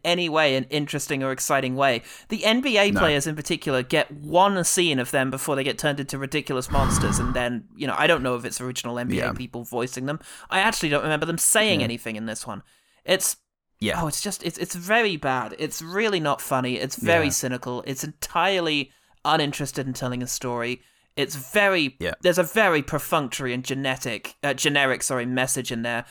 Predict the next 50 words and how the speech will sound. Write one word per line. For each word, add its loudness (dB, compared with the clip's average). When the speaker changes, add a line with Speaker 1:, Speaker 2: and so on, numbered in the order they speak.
Speaker 2:
Mm. 2
Speaker 1:
about 4
let 2
your 2
kids 0
be 0
Speaker 2:
Yeah. 0
Speaker 1:
themselves. 2
The 0
story 2
of 2
every 0
Speaker 2:
Yeah. -2
Speaker 1:
family 2
movie -2
that's -6
ever 0
fucking 0
existed -4
in -8
some -2
way -4
or -6
another. -8
Speaker 2:
Uh, -8
yes. -4
Speaker 1:
And 2
it's, -2
it's 0
Speaker 2:
Yes. -4
Speaker 1:
just, 0
it's, -4
it's, 4
it's, -4
it -2
is 2
very 4
irritating, 0
and -2
it -10
does 2
lead 0
into -6
this -4
intertextual -4
thing. -2
And -4
yes, 2
to -4
some, 0